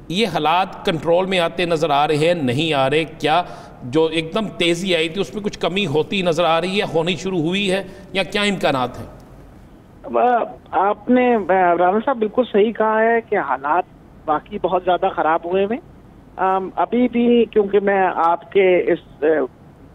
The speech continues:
Speaker 2: कॉल से पहले भी हॉस्पिटल्स के साथ ही डील कर रही थी कि, अ, ख़ास तौर पे आपको पता है, वेंटिलेटर्स का जो मसले मसाइल बने हुए हैं। अ, लाहौर के अंदर अभी जब मैंने अभी लास्ट वो जो लिया है, उसके अंदर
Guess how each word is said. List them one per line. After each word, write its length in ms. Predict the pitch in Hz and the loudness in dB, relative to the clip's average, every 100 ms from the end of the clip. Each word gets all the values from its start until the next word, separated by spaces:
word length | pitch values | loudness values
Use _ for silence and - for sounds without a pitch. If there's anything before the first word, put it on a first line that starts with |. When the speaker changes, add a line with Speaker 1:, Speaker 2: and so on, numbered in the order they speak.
| - | 0
Speaker 2:
कॉल 200 | 165 180 | 2 2
से 160 | - | -2
पहले 340 | 180 156 160 185 - | 0 0 2 2 2
भी 200 | 170 196 - - - - | 0 -4 -6 -20 -10 -2
हॉस्पिटल्स 420 | 165 - 202 196 | -2 -2 -2 -2
के 140 | - 196 | -2 -2
साथ 220 | 160 147 | 0 0
ही 120 | 180 | -2
डील 260 | 156 147 151 | -2 -6 -2
कर 100 | 151 | 0
रही 160 | 156 151 | 0 -2
थी 180 | 185 180 | -2 0
कि, 160 | 180 | 2
अ, 840 | 175 147 - - - - 143 143 139 | 2 0 -6 -20 -14 -2 0 0 -2
ख़ास 300 | - 156 151 - | -2 -2 -2 0
तौर 200 | 147 147 | 0 2
पे 160 | 160 | 2
आपको 280 | 151 139 147 | 2 0 -2
पता 240 | 156 151 | -4 -2
है, 20 | 143 | -2
वेंटिलेटर्स 560 | 139 131 147 139 147 - | -2 -2 -4 -2 -2 -2
का 120 | 139 | -2
जो 120 | 147 | 0
मसले 320 | 143 - 147 | -2 -2 -2
मसाइल 400 | 147 - 123 139 135 | -2 0 -2 0 -4
बने 180 | 131 | -6
हुए 180 | 151 151 | -6 -4
हैं। 180 | 143 156 - - - - - | -6 -8 -16 -20 -20 -20 -6
अ, 260 | 156 151 147 | -2 0 0
लाहौर 360 | 147 143 160 180 | -2 0 0 0
के 140 | - | 2
अंदर 320 | 190 180 185 165 | 0 2 0 0
अभी 320 | 143 180 175 | 0 -2 0
जब 100 | 170 165 | 0 0
मैंने 240 | 160 165 | 0 2
अभी 280 | 160 160 160 - 147 | 0 -2 -4 -4 -2
लास्ट 380 | 151 156 - | -2 -2 -2
वो 100 | 151 | -2
जो 120 | 143 135 | 2 0
लिया 280 | 135 160 | 0 0
है, 140 | 175 165 | 2 2
उसके 300 | 147 - 131 | 0 -2 -2
अंदर 300 | 127 139 | 0 -2